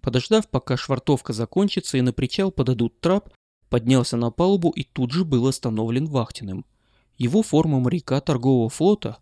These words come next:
которую он надел ввиду отсутствия военной, никому доверия не внушала. Пришлось объяснять. Вся команда Енисея тем временем глазела на знаменитую касатку.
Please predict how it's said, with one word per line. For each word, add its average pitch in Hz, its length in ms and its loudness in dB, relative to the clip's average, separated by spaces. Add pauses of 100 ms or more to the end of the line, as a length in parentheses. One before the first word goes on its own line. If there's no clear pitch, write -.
которую 127 400 2
он 120 100 0
надел 127 400 0
ввиду 123 260 0
отсутствия 120 540 -4
военной, 110 600 -2 (320)
никому 120 460 -2
доверия 120 440 0
не 120 120 -2
внушала. 113 640 -4 (440)
Пришлось 165 560 0
объяснять. 123 720 -6 (420)
Вся 208 200 0
команда 135 420 2
Енисея 120 500 2
тем 123 220 0
временем 170 440 4
глазела 120 540 2
на 147 140 0
знаменитую 110 600 -2
касатку. - 680 -8